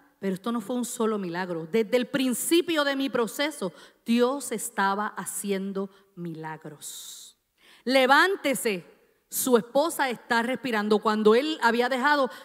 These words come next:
a su esposa muerta en aquella camilla. O sea, ¿qué más que eso? Levantar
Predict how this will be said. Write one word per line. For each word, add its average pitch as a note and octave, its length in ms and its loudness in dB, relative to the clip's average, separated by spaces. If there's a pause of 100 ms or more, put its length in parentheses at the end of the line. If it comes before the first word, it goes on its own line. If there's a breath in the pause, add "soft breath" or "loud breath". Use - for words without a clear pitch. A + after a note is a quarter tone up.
a A#3 160 4
su - 160 2
esposa C4 460 2
muerta B3+ 800 2 (420 soft breath)
en G#3+ 160 2
aquella G#3 480 2
camilla. F3 600 -4 (560 soft breath)
O B3+ 120 2
sea, D4+ 520 0 (880)
¿qué F#4+ 240 2
más F#4 640 4
que B3 320 2
eso? F3 400 -6 (400 soft breath)
Levantar D4+ 880 4